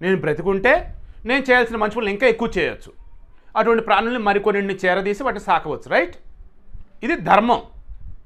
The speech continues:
అవునా కాదా? అయితే ఉక్రెయిన్లో ఒక భారతీయుడు ప్రాణాల మీదకు వచ్చిందని చెప్పి తెలిసినా సరే తన పెంపుడు కుక్కను వదిలి వెళ్ళలేక అలాగే ఉక్రెయిన్లో ఉండిపోయాడు.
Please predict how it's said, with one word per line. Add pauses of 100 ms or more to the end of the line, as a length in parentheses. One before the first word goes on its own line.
(600)
అవునా
కాదా? (1000)
అయితే (500)
ఉక్రెయిన్లో
ఒక
భారతీయుడు (640)
ప్రాణాల
మీదకు
వచ్చిందని
చెప్పి
తెలిసినా
సరే (500)
తన
పెంపుడు
కుక్కను
వదిలి
వెళ్ళలేక
అలాగే
ఉక్రెయిన్లో
ఉండిపోయాడు.